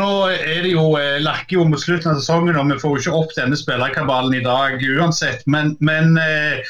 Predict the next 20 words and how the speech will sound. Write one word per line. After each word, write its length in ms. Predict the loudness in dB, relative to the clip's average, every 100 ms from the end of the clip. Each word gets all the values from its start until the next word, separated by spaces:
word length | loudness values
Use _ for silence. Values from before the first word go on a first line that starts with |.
| -14 -14 -6
hva 80 | -2
gjør, 300 | 0 0 0 0
eh, 100 | 0
Jan 240 | 0 2
Halvor 380 | 2 2 2 2
Halvorsen 480 | 0 0 0 2 2
når 220 | 2 0
sesongen 400 | -2 0 0 0
er 60 | -2
slutt? 260 | -2 -2 -2
Normalt 400 | 0 2 0 0
så 80 | -2
hadde 100 | 0
du 140 | 0
kanskje 260 | 0 -2 -2
reist 240 | -2 -2
på 80 | -2
ferie 300 | -2 -2 -2
et 100 | -2
sted 240 | -2 -2